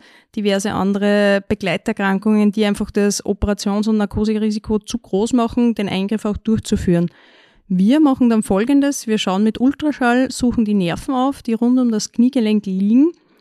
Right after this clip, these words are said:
und die eben den Schmerz ans Rückenmark und ans Gehirn dann senden. Wir suchen die Nerven mit Ultraschall auf und kommen dann mit einer dünnen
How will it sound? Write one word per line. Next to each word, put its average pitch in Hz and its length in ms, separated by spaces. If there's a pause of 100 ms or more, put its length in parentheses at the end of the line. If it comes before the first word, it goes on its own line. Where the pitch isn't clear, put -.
(200)
und 233 240
die 226 180
eben 214 220
den 208 160
Schmerz 185 520
ans 214 180
Rückenmark 220 440
und 214 80
ans 214 200
Gehirn 208 360
dann 185 160
senden. 170 460 (580)
Wir 220 160
suchen 294 300
die 226 100
Nerven 196 300
mit 208 120
Ultraschall 208 440
auf - 320
und 220 320 (520)
kommen 277 300
dann 254 140
mit 226 120
einer 208 300
dünnen 233 640